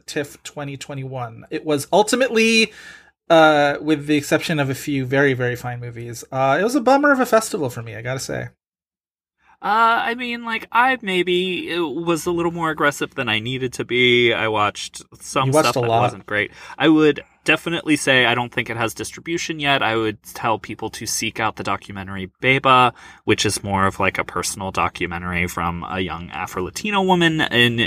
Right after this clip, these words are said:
Speaker 2: New York City. Um, that, i-, it's a incredibly, like, this personal poetic doc that is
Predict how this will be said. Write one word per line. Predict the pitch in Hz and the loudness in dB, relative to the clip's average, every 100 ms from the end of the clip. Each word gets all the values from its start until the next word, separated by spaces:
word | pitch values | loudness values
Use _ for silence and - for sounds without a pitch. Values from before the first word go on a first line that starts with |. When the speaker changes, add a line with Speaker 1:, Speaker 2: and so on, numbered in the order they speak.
| 76 107 104 | -2 -6 -6
Speaker 2:
New | 104 | -4
York | 101 92 - | -2 -4 -4
City. | - 135 123 120 113 - - - - - | -4 0 4 4 2 -4 -20 -20 -20 -6
Um, | - 98 95 95 92 92 92 _ _ _ _ _ _ _ | 0 2 2 -2 -8 -14 -18 _ _ _ _ _ _ _
that, | 123 113 120 117 - | -8 2 6 6 4
i-, | 127 | 4
it's | 120 120 113 - | 6 6 2 0
a | 117 110 107 107 107 _ _ - | 2 4 2 -2 -12 _ _ -4
incredibly, | 110 98 110 101 101 | -2 2 2 2 2
like, | 101 92 | 2 2
this | - 92 | -2 -8
personal | - 101 - 98 | -4 -4 -4 -8
poetic | - 98 95 92 - | -8 -6 -6 -8 -6
doc | - 104 98 - | 2 4 4 0
that | 90 - | -10 -8
is | 85 82 87 - | -8 -8 -6 -8